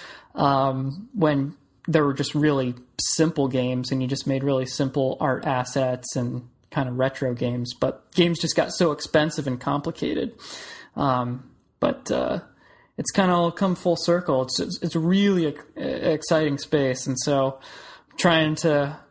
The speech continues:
to have a go at it and be a part of it. There's not a whole lot of V R content now, but I'm hoping to make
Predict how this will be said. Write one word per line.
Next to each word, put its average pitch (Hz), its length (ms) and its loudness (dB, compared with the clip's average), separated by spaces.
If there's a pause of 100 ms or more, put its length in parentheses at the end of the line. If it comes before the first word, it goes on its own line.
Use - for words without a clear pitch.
to - 100 -2
have 147 200 2
a - 20 -4
go 139 240 2
at 131 200 2
it 127 100 -2
and 139 120 -4
be 139 80 0
a 135 40 0
part 135 260 0
of 127 80 -6
it. 123 180 -4 (260)
There's 147 160 -2
not 175 140 4
a 165 40 2
whole 175 160 2
lot 113 160 2
of 143 80 -6
V 147 120 4
R 143 160 2
content 143 460 -2
now, 135 280 0
but 123 120 -2
I'm 120 120 -2
hoping 143 260 -2
to 127 40 -4
make 123 280 -8